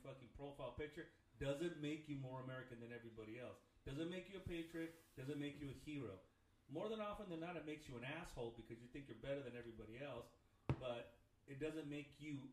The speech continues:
any better than anybody else. We're all American. And the fact of the matter that we all have different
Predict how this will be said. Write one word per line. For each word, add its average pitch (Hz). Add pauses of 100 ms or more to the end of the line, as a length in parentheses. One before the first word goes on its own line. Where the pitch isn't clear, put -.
any 135
better 110 (160)
than 117
anybody 110
else. 98 (480)
We're 131
all 139
American. 107 (320)
And 120
the 117
fact 143
of 139
the 123
matter 127
that 117
we 117
all 127
have 127
different 123